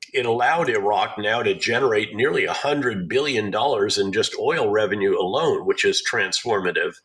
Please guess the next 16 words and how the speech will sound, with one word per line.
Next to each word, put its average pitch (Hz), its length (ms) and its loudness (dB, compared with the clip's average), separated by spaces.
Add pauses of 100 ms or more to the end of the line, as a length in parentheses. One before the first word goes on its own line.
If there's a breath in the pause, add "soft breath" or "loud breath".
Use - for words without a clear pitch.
(400 soft breath)
uh, 95 240 0
as 98 160 -2
well. 107 240 0
And 110 140 0
one 151 120 2
of 135 80 0
the 90 260 -2
big 135 300 -2
differences 98 580 0
between 98 360 0
Iraq 92 380 0
and 92 100 -2
Afghanistan, 90 800 -2 (500 soft breath)
uh, 98 200 0 (280)
among 107 360 0
many, 139 400 -2